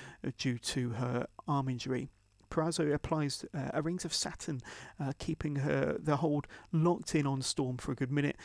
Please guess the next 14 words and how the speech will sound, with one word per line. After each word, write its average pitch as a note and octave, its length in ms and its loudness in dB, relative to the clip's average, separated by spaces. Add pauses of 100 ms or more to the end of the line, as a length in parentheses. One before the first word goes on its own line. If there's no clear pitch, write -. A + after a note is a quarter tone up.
(200)
until B2 380 -2
Toni B2 240 -2
Storm B2 320 -2
is C3+ 160 -4
finally B2 300 -2
able B2 140 -6
to - 120 -12
touch - 280 -4
the C#3+ 60 -8
bottom - 220 -6
rope C3 240 -4 (180)
for C3 200 -4
the B2 80 -6
break. B2+ 340 2